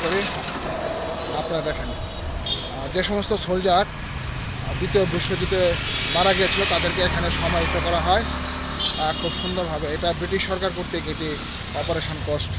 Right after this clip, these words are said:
এখানে, আহ, মানে ব্রিটিশ সরকার, এটা হলো ঢোকার মুখ, এটা হলো ব্রিটিশ সরকার।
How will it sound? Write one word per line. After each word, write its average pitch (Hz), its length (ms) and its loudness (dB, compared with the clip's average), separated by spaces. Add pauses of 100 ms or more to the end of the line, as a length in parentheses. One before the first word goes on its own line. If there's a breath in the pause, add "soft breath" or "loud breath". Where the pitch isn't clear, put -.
(760)
এখানে, 139 260 -4
আহ, - 1700 -2
মানে 139 260 2 (1400)
ব্রিটিশ 160 300 2
সরকার, 160 280 0
এটা 165 260 2
হলো 165 300 0 (300)
ঢোকার 151 260 0
মুখ, 175 220 0 (1080)
এটা 151 140 -2
হলো 160 140 2
ব্রিটিশ 160 400 0
সরকার। 165 340 0